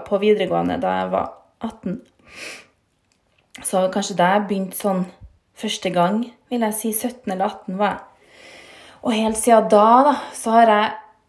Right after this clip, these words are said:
tenkt mye på det at er det virkelig meningen at vi skal jobbe oss halvt i hjel og slite oss ut og ikke ha tid til noe?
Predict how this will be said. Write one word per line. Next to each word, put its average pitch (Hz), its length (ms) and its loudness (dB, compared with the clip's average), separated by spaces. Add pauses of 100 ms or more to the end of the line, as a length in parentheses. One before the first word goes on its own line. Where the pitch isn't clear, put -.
(500)
tenkt 254 440 0
mye 269 160 2
på 262 120 6
det 247 140 6
at - 540 -6 (1080)
er 202 220 6
det 180 100 0
virkelig 214 260 -2
meningen 196 480 0
at 175 140 -6
vi 247 80 -4
skal 240 220 0
jobbe 202 240 0
oss - 160 -6
halvt 214 260 0
i 214 60 2
hjel 202 180 4
og 214 80 -4
slite 226 360 -4
oss 175 140 -6
ut 180 180 -6
og 156 60 -2
ikke 185 260 -2
ha 180 120 -10
tid 220 320 -6
til 220 140 -2
noe? 254 220 4